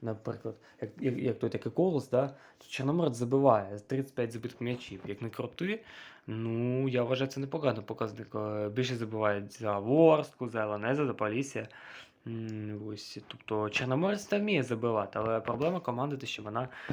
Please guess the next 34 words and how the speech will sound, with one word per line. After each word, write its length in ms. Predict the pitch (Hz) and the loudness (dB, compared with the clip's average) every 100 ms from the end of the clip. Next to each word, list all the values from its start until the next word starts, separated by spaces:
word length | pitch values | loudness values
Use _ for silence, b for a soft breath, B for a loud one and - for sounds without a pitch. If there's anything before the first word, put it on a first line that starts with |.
| B - | B -4
дуже 220 | 120 120 | -2 0
багато 280 | 110 104 110 | 0 0 0
де 160 | 113 | -2
пропускає. 560 | 107 107 123 - 104 104 - _ B B B B | -2 -2 -4 -6 -8 -10 -16 _ B B B B
А 260 | 107 107 107 | -6 -2 -2
Шахтар 380 | - 151 214 - | -2 6 6 8
також, 540 | 175 151 120 - - | 4 4 2 2 -2
е, 40 | 110 107 107 107 107 104 107 | 0 2 2 2 4 2 0
багато 260 | 107 107 | -2 -2
забиває, 460 | 110 113 123 175 208 | -2 0 2 2 2
але 260 | 123 117 113 | 2 2 0
й 260 | 107 107 | 0 -2
не 280 | 107 107 110 | -4 -6 -4
так 180 | 147 147 | -2 0
то 80 | 127 | 2
й 40 | |
мало 260 | 120 123 117 | 2 2 4
де 100 | 123 | 2
і 60 | |
пропускає. 640 | 123 131 156 151 110 95 | 2 2 0 0 -2 0
Останнім 340 | - - 123 117 | -4 -2 0 2
часом 280 | 151 147 127 | 0 0 -2
підопічні 380 | 110 104 - | -2 -4 -2
Маріна 220 | 117 110 110 | -2 -2 -2
Пушича, 400 | 131 - - 120 B B B B | -4 -2 0 0 B B B B
е, 180 | 110 104 | 0 2
по 160 | 127 | 4
голу 380 | 120 127 127 123 | 6 6 4 2
пропускають. 760 | - 113 113 123 - 104 101 113 | -2 -6 -6 -8 -4 -4 -4 -6
Від 80 | |
Зорі 300 | 107 117 160 | 0 4 4
пропустили 580 | 185 156 151 147 147 139 | 4 2 0 0 4 4
по 180 | 135 131 | 6 4
голу, 480 | 123 120 110 110 | 4 2 0 -4